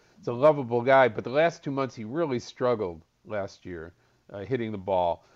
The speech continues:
And he needs to play every day. If it wasn't gonna be at Clark and Addison, David, the right decision was keep him at Iowa, get him a hundred fifty, two hundred at-bats first month and a half or two months of the season, and then be ready to go. Uh,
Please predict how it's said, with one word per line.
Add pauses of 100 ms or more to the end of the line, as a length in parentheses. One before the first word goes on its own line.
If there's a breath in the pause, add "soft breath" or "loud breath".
(140 soft breath)
And
he
needs
to
play
every
day. (240 soft breath)
If
it
wasn't
gonna
be
at
Clark
and
Addison,
David, (220 soft breath)
the
right
decision
was (500 soft breath)
keep
him
at
Iowa, (240 soft breath)
get
him
a
hundred
fifty,
two
hundred
at-bats (320 soft breath)
first
month
and
a
half
or
two
months
of
the
season, (320 loud breath)
and
then
be
ready
to
go. (100)
Uh,